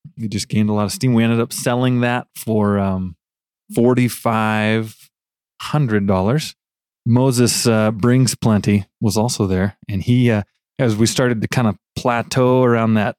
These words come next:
high three thousand dollar mark, he came up and said, "You can have lunch with the cast while you're on set." Yeah, that's what pushed it from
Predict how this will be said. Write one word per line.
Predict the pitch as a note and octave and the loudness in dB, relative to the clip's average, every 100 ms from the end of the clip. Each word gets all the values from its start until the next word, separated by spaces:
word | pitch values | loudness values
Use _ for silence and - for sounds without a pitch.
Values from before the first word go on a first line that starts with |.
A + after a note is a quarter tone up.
| - | -10
high | - B2+ A#2+ B2 | -8 -4 -2 -2
three | - B2 | 0 0
thousand | A#2 A#2+ B2 A#2 A#2+ | 0 0 -2 0 0
dollar | A#2+ B2 | 0 0
mark, | B2+ C3 C#3 _ _ _ - | 0 -2 -4 _ _ _ -4
he | F#3+ | -2
came | F3 D#3 B2+ | 0 0 2
up | A2+ A#2+ | 2 0
and | A#2+ | -4
said, | - A2+ G#2+ G2 - - | -4 -2 -2 -4 -14 -14
"You | - A2+ | -6 -4
can | - | -2
have | G2 G#2 F#2+ | -2 -2 0
lunch | A#2 G#2+ - | 0 -2 -2
with | G#2+ D3 D3+ | 0 0 -2
the | A#2 | -6
cast | A#2+ G#2 G2 F#2 - - | -4 -4 -4 -4 -10 -10
while | A#2 B2+ E3+ E3+ | -2 0 2 2
you're | B2+ A2 | 2 2
on | F#2+ | 0
set." | F2 - F#2+ F2+ - _ _ _ _ _ _ | -2 -4 -4 -6 -14 _ _ _ _ _ _
Yeah, | A2 G2+ | -6 -2
that's | F#2+ - | -2 -2
what | A2 - | -4 -2
pushed | G#2 - | -4 -4
it | A2+ - | -6 -6
from | G2 E2+ - | -8 -10 -10